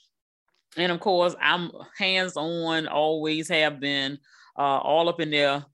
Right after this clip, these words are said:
lives. So we run around, do a lot of stuff. Jeremy does what he does, but it's like,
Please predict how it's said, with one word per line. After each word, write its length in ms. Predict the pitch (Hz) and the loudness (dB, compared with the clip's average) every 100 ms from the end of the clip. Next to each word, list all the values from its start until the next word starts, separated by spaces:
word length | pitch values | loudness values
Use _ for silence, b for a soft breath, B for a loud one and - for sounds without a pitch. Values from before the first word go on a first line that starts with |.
| _ | _
lives. 560 | 139 139 135 131 131 135 | -4 2 4 4 2 -2
So 100 | 147 | -8
we 140 | 139 | -6
run 200 | 143 160 | -4 -2
around, 540 | 165 156 156 151 147 147 | 0 0 2 2 0 -2
do 140 | 147 | -4
a 20 | |
lot 140 | 139 135 | -2 -2
of 60 | 135 | -2
stuff. 220 | 143 143 | -4 0
Jeremy 260 | 196 202 | 0 0
does 200 | 170 160 | 0 -2
what 120 | 151 160 | -2 -8
he 60 | |
does, 360 | 139 139 135 135 | -4 -2 -2 -2
but 280 | 139 135 - B B B B | -2 -2 -2 B B B B
it's 240 | 165 151 | -2 0
like, 520 | 156 147 143 139 - | 0 2 2 -2 -6